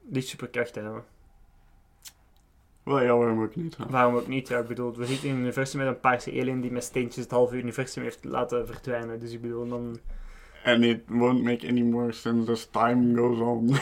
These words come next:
Speaker 2: <laughs>
Speaker 1: Allee, ik bedoel, ja, eh, ehm,
Speaker 2: Ik kan er nog altijd mijn verstand niet bij wat dat daar de bedoeling van was. <laughs>
Speaker 1: Ja,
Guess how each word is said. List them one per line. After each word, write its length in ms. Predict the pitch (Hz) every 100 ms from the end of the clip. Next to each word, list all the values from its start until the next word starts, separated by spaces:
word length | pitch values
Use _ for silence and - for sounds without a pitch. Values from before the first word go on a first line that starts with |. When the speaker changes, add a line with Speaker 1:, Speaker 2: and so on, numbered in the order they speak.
| -
Speaker 2:
<laughs> 240 | - -
Speaker 1:
Allee, 180 | 135 139
ik 60 | 131
bedoel, 260 | 131 135
ja, 260 | 131 123 -
eh, 160 | 135 127 135 - 131 123 123
ehm, 160 | 127 123
Speaker 2:
Ik 60 | 117
kan 140 | - 127
er 60 |
nog 140 | 127 123
altijd 200 | 127 131
mijn 120 | 120
verstand 320 | 117 - 120
niet 80 | 117
bij 80 | 110
wat 100 | 113
dat 100 | 113
daar 160 | 117 113
de 60 | 113
bedoeling 300 | 113 117 117
van 120 | 117
was. 180 | 120 123
<laughs> 560 | 113 92 - - -
Speaker 1:
Ja, 260 | - 123 -